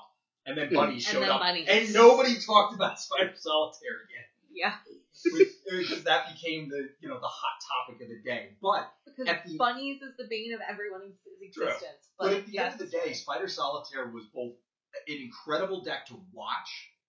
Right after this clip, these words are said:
Speaker 1: just from
Speaker 2: Hmm.
Speaker 1: the things that it got. I lost to it in the main event, and I'm,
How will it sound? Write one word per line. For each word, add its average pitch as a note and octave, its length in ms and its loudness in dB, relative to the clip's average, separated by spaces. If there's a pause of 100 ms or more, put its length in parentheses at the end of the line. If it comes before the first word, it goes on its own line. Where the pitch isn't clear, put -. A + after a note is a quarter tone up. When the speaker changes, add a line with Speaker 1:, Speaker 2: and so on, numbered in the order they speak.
(140)
Speaker 1:
just D#3 260 -6
from A#2 120 -2
Speaker 2:
Hmm. G#2 60 -6
Speaker 1:
the - 140 -8
things D3+ 320 -10
that D#3 100 -6
it - 40 -10
got. - 180 -8
I - 180 0
lost E3 440 -4
to C3 140 -10
it A#2 80 -12
in A#2+ 100 -8
the B2 80 -6
main C3 220 -12
event, C3 400 -8
and - 100 -12
I'm, - 260 -12